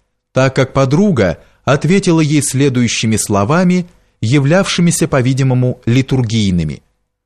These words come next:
«Оставь его, пусть он стоит. Он не может теперь докучать нам. Теперь он не станет хныкать,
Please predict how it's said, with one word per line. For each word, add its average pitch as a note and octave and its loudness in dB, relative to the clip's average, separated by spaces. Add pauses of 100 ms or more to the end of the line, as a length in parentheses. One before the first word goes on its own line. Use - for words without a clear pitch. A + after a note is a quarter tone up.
(440)
«Оставь G3+ 0
его, F2 -2 (160)
пусть A3+ -2
он C#3 0
стоит. G#2 -2 (600)
Он D#3 4
не D#3+ 4
может E3 2
теперь B2 0
докучать A2 -2
нам. F2 -2 (420)
Теперь E3 2
он D3+ 2
не D3 2
станет C#3+ 0
хныкать, C#3+ -2